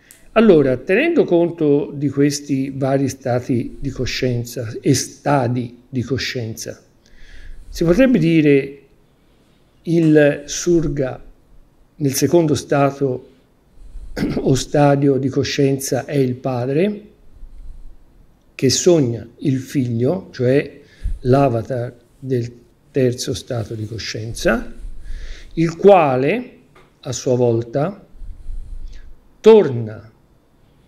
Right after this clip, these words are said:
nel mondo biologico reale, nell'universo biologico reale,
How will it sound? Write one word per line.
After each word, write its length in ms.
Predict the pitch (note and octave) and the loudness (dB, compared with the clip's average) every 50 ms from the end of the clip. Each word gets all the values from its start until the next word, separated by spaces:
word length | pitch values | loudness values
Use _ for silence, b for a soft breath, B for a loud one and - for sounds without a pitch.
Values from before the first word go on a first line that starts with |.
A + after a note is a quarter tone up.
| _ _ _ _ _ _ - - _ _ _ _ _ _ _ _ - - - - | _ _ _ _ _ _ -20 -20 _ _ _ _ _ _ _ _ -18 -16 -12 -8
nel 580 | - A#2 A2+ A#2 A#2+ A#2 A#2 A#2 A2+ A2+ A2+ A2+ | -4 0 0 2 2 2 2 0 0 -2 -2 -2
mondo 420 | A2+ A#2 B2+ C#3 C#3+ C3+ B2+ B2 | 0 4 4 4 4 4 2 -2
biologico 840 | A2+ A#2+ A#2+ A#2+ B2 B2+ B2+ B2+ B2 B2 A2+ A2+ G2+ - C3 - - _ _ | -2 0 0 2 4 4 4 2 2 0 -2 -6 -8 -10 -14 -18 -18 _ _
reale, 840 | C3+ B2 A#2+ A#2 A#2 G#2+ G#2 G#2 G2+ G#2+ A#2+ D3+ G3+ A3+ A3 - - - _ _ _ | -8 -4 -2 -2 -2 -2 -4 -6 -4 -2 -2 -2 -2 -2 -6 -10 -16 -20 _ _ _
nell'universo 640 | _ B2 A#2 A2+ A2+ A2+ A#2 C3 C#3+ C#3 C3+ - B2 | _ -10 -8 -6 -4 -2 2 2 4 4 2 0 -4
biologico 480 | A#2 A#2+ B2 C3 B2+ A#2+ A#2 A2 A2 A#2 | -4 -2 0 0 0 -2 -2 -4 -4 0
reale, 640 | C3 D3 E3+ G3+ C4 C#4 C#4+ C#4 C#4 B B B | 2 4 4 4 4 2 0 0 -2 B B B